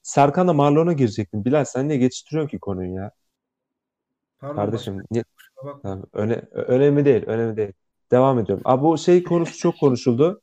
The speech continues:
Speaker 1: Özellikle Gökhan'la onlara döneceğim ki o, özellikle şey, Gökhan bayağı Marlon konusunda şey yapmıştı. Hani, e, hem Serkan'ın hem Marlon'un hücumda çok yetersiz oldukları bazı kesimler tarafından,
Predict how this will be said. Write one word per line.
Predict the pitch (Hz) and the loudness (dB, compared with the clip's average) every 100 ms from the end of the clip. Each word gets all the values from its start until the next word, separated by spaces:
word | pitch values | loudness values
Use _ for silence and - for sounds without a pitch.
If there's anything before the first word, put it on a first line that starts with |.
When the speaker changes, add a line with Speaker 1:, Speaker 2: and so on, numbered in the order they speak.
| _ | _
Speaker 1:
Özellikle | - 120 135 139 | -4 0 0 2
Gökhan'la | 131 - 120 123 139 135 | 0 2 0 2 2 2
onlara | 131 139 139 | 2 2 2
döneceğim | 117 113 143 | 2 -2 -6
ki | 127 107 | -4 -4
o, | - - _ | -6 -14 _
özellikle | 107 107 117 117 | -6 -2 -2 -4
şey, | - 113 101 _ _ | -2 -2 -2 _ _
Gökhan | - 110 127 117 | -4 -2 0 2
bayağı | 123 117 | 2 2
Marlon | 113 117 117 120 | 2 2 2 0
konusunda | 120 120 120 123 123 | -2 -2 -2 -2 -2
şey | - 123 | -2 -4
yapmıştı. | 123 - 147 - 170 - _ _ _ | -4 -8 -12 -10 -12 -12 _ _ _
Hani, | 117 104 - - | -2 -2 -6 -6
e, | |
hem | 107 101 104 143 175 - | -4 -2 0 -2 -2 -6
Serkan'ın | - 156 139 143 135 | 0 0 2 0 0
hem | 127 156 | 0 0
Marlon'un | 151 139 120 117 139 180 _ _ _ _ _ | 2 2 2 0 -4 -10 _ _ _ _ _
hücumda | 135 135 131 135 | -2 0 0 0
çok | 139 147 139 | -2 -2 0
yetersiz | 135 143 131 - | 2 2 0 0
oldukları | 123 110 139 135 | 0 0 -2 0
bazı | 135 127 123 | 0 0 -2
kesimler | 127 - 127 123 | -6 -4 -4 -2
tarafından, | - 107 104 120 165 | -2 -4 -4 -4 -4